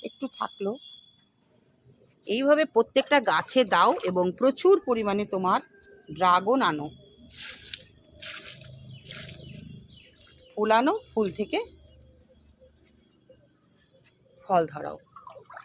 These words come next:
রীতিমতন জীবকে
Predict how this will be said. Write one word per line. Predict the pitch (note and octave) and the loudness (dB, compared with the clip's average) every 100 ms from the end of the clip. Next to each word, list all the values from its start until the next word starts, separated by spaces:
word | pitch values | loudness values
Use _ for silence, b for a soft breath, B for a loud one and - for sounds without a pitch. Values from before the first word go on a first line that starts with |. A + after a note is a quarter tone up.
| _ - - - _ - _ _ _ _ _ _ _ _ _ _ _ _ | _ -20 -20 -20 _ -20 _ _ _ _ _ _ _ _ _ _ _ _
রীতিমতন | G#3 A3+ D#4 D#4+ D4 E4+ E4+ F4+ - - F#3 | -4 2 4 4 6 6 8 6 4 -4 -2
জীবকে | G3 C4+ - | 2 0 2